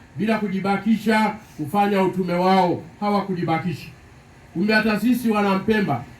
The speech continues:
tuoneshe umoja wetu na nguvu yetu katika ujenzi huu wa kanisa na miradi mingine ambayo tunayo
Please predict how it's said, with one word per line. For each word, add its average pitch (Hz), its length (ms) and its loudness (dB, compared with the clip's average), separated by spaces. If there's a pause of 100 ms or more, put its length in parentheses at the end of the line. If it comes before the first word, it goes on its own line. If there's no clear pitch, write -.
(180)
tuoneshe 196 640 2
umoja 220 420 2
wetu 220 260 0 (680)
na 190 280 2
nguvu 220 320 0
yetu 226 300 2 (520)
katika 175 460 -2
ujenzi 170 480 2
huu 160 160 2
wa 165 120 0
kanisa 190 360 -2
na 202 100 2
miradi 233 340 2
mingine 202 380 -2
ambayo 185 240 -2
tunayo 180 460 -4